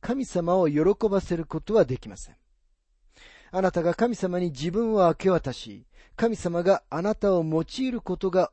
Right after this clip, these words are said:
おできになる場所に行くときにだけ、あなたは神様を喜ばせることができるのです。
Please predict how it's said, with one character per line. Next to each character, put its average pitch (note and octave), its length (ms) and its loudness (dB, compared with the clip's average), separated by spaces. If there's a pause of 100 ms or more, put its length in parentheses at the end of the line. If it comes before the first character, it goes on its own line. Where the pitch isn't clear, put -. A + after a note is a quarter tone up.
お E3 120 -2
で A3 160 0
き A3 180 -8
に A3 120 -2
な A#3 140 2
る F#3+ 140 4
場 D3+ 220 4
所 A3 200 -4
に A3 180 -2
行 G#3 100 -6
く - 120 -12
と G3+ 140 0
き F#3+ 160 -8
に D#3+ 180 -4
だ C#3 140 2
け、 - 340 -8 (500)
あ E3+ 100 -4
な D#3+ 80 0
た D3+ 120 -4
は D#3+ 280 0 (260)
神 G3 220 -2
様 E3+ 340 0
を E3 100 4
喜 D3 120 2 (300)
ば G#3 120 2
せ F#3+ 140 -2
る F3+ 100 -4
こ F3+ 140 -6
と G#3+ 120 -4
が G3+ 140 4
で B2+ 200 -4
き E3 140 -6
る C#3+ 100 -6
の - 80 -14
で - 120 -20
す。 - 220 -20